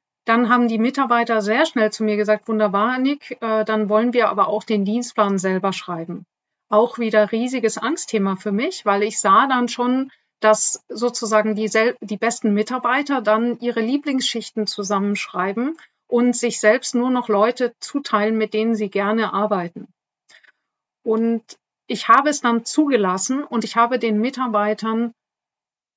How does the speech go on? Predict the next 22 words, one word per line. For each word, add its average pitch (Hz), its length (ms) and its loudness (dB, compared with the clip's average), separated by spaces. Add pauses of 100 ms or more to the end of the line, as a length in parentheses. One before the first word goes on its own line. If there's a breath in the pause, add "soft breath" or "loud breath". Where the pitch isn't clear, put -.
(180)
auch 233 280 0
kommuniziert, 247 680 0
dass - 340 -2
mir 226 220 0
das 208 180 0
schwerfällt 214 760 -2 (360)
und 226 160 0
habe 254 240 4
denen 247 440 0
ganz 262 400 0
klare 220 420 0
Regeln 220 280 -2
aufgestellt. 190 760 -8
Ich - 120 -8
habe 233 160 0
gesagt, 226 580 0 (1300)
der 214 120 6
Gast 226 400 0
muss 214 280 -2
absolut 254 540 2
happy 233 320 -2
sein, 208 440 -2